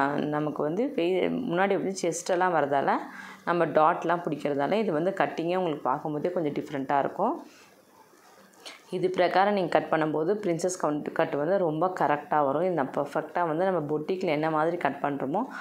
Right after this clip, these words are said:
அந்த மாதிரி காமிச்சிட்ருக்கேன். So, இந்த மாதிரி நம்ம extra விட்டுருக்கோம். திருப்பியும் நம்ம mark பண்ணும்போது பத்தலைனா கூட நம்ம extra விடுவோம்.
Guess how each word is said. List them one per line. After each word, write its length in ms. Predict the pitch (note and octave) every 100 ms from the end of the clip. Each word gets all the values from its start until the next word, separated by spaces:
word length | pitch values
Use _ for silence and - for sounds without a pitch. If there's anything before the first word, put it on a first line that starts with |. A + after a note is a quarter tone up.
| - - -
அந்த 160 | D#3
மாதிரி 280 | D3+ C#3+ D3+
காமிச்சிட்ருக்கேன். 720 | B2 B2 - C#3 - - - - - - -
So, 180 | - F#3+
இந்த 160 | E3+
மாதிரி 220 | E3 F#3
நம்ம 180 | F#3+ E3
extra 380 | - - - G3
விட்டுருக்கோம். 640 | E3+ D3+ - D#3 F3+ A3+ -
திருப்பியும் 400 | F#3 F3+ F#3 G#3
நம்ம 240 | G3+ F3 C#3+
mark 360 | D3 D#3 D#3
பண்ணும்போது 320 | D3 D3 E3+ F3+
பத்தலைனா 440 | C#3+ - D3 C#3+
கூட 140 | C#3+ E3+
நம்ம 200 | F#3 D3
extra 320 | - - D3+
விடுவோம். 540 | C#3+ C#3 C#3 D3+ A#3